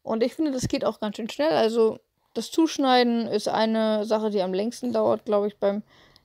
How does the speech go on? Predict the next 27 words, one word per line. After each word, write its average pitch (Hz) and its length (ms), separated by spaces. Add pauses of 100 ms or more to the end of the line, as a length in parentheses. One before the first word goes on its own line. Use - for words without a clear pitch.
(100)
Nähen. 220 480
Das 208 280
Vernähen 214 640
ist 208 180
eigentlich 196 400
so, 185 300 (800)
ja, - 240
nicht 208 200
so, 202 300 (840)
ähm, 190 300
intensiv, 214 680
wie 208 220
zeitintensiv, 220 800
sag 220 220
ich - 140
mal. 247 240 (500)
Aber, 240 320
äh, 226 300
ja, 202 240
man 214 160
sitzt 226 160
ungefähr 220 300
in 214 80
so 202 60
einem 208 100
Strampler 196 400
schon 196 360